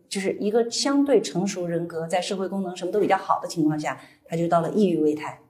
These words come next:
抑郁位态是什么？那里面含有对生活的，对所有你不能够，就是当一个人的自恋被打破了以后，然后你才能发现你事实是很渺小的。就像我们说人在宇宙面前很渺小，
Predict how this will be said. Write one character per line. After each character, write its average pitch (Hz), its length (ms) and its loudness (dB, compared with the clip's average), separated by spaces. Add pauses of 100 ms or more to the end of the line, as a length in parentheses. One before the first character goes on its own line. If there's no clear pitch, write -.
(440)
抑 254 120 10
郁 220 100 10
位 190 160 10
态 160 160 2
是 - 140 -4
什 147 100 -14
么？ 131 140 -10
那 175 100 -4
里 170 80 -2
面 156 180 2
含 156 240 -4
有 165 160 0
对 - 480 -2 (100)
生 196 360 0
活 139 300 2
的， 156 280 -2 (340)
对 180 220 6
所 147 320 2
有 - 460 4
你 170 160 2
不 202 220 -2
能 165 200 0
够， 170 180 6
就 - 120 -6
是 175 120 -6 (340)
当 185 220 2
一 165 80 2
个 185 140 2
人 165 220 2
的 175 140 -4
自 226 180 2
恋 185 260 4
被 170 80 -4
打 143 340 2
破 196 140 4
了 165 80 6
以 151 140 -2
后， - 400 2 (340)
然 160 300 6
后 180 280 6
你 156 60 -2
才 160 160 -6
能 170 160 -2
发 170 160 2
现 170 240 -2
你 143 340 -6 (280)
事 - 240 2
实 160 160 -2
是 160 120 -10
很 143 140 -4
渺 143 180 -2
小 - 220 0
的。 - 100 -14 (120)
就 - 100 -10
像 165 160 2
我 143 60 -2
们 151 80 -4
说 160 80 -2
人 151 120 0
在 160 120 4
宇 143 120 0
宙 165 120 -6
面 156 120 -6
前 151 120 -12
很 147 120 -12
渺 147 200 -2
小， - 180 -4